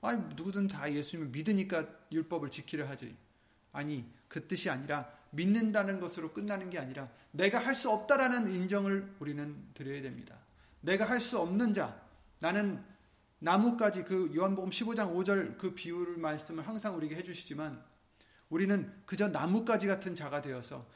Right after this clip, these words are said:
포도나무에 붙어 있으면 열매를 맺을 수 있지만, 예수님께 붙어 있으면 열매를 맺을 수 있지만, 그렇지 않으면 우리는 아무것도 열매를 맺지 못하고 오히려 불구덩이 속에 던져지우는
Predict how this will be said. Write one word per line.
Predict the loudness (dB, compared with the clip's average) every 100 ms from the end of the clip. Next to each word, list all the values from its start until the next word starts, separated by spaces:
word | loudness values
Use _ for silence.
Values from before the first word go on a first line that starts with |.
| -20
포도나무에 | -4 0 4 4 2 0
붙어 | -2 -2 0
있으면 | 0 2 0 2
열매를 | 2 2 2 0
맺을 | -2 -4
수 | -6
있지만, | -8 -8 -10 -2
예수님께 | 2 4 4 0 0
붙어 | -4 -2 -2
있으면 | -2 -2 -2 -2 -4 -14 -20 _
열매를 | 2 4 4 2
맺을 | 0 -2
수 | -4 -8
있지만, | -10 -10 -8 -10 -16 -20 _ _
그렇지 | -6 -4 -4
않으면 | -4 -6 -6 -8 -8
우리는 | -8 -6 -8 -4
아무것도 | 0 2 2 0 -2 -2 0 0 -2
열매를 | -2 0 -2 -2
맺지 | -4 -6 -6
못하고 | -6 -8 -8 -8 -8 -12 -10
오히려 | -4 -2 -2 0
불구덩이 | 0 2 2 2 2
속에 | 0 -2
던져지우는 | -2 -2 0 0 0 -2 -4